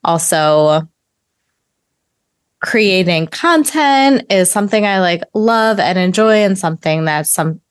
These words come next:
that I used to do super easily, and, you know, having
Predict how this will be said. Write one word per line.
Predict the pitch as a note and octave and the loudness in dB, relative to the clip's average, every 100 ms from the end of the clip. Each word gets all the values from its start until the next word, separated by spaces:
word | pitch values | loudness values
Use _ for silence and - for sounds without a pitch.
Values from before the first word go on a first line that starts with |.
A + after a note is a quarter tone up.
| _ - | _ -6
that | E3+ | -2
I | D#3+ | 0
used | D#3 D#3 D#3+ - - | 0 0 -2 -4 -2
to | F3 D#3+ D#3+ D#3 D#3 D#3 - - - _ | 0 2 4 2 2 -2 -8 -20 -20 _
do | F#3 F3 | -2 0
super | F3 - A#3+ A#3 G#3 F#3 | 0 0 0 2 0 0
easily, | - B3 A3+ A#3 A3+ G#3+ G#3+ G#3+ G#3+ | 0 0 2 2 4 4 4 2 2
and, | - D#3+ E3 D#3+ F3 | -2 -4 -4 -4 -4
you | D3+ | -4
know, | D3+ E3+ - | -4 -8 -6
having | F3+ F3+ E3+ | -4 -2 -2